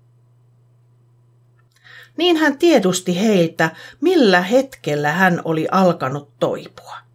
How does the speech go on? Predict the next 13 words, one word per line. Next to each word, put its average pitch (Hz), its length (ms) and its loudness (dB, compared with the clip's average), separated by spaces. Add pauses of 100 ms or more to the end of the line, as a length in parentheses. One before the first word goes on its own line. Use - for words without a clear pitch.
(560)
Ja 165 80 -6
he 196 140 2
sanoivat 202 600 0
hänelle, 180 580 0 (500)
"Eilen 170 600 0 (240)
seitsemännellä 165 1000 -2
hetkellä 143 760 -6
kuume 180 500 0
lähti 135 420 -8
hänestä." - 640 -14 (2500)
Niin 277 320 0
isä 208 440 -2
ymmärsi, 180 720 0